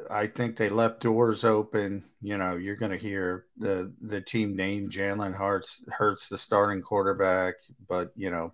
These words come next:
people miss for now, <laughs> you know, and we'll do anything possible to try to, to better the team, Howie said,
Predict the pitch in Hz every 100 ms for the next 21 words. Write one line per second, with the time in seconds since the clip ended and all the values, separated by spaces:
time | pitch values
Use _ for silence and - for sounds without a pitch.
0 | _ 104 - 95 95 95 - - 139 139
1 | 139 131 156 90 78 - - 175 - -
2 | - - - - - 139 156 120 117 113
3 | - - - _ 123 117 120 113 113 110
4 | - 107 - 101 98 98 - 95 98 95
5 | - 92 - 92 90 87 85 - 82 80
6 | - _ _ _ _ _ 101 92 98 98
7 | 95 87 - 104 95 92 90 87 87 90
8 | - - 85 78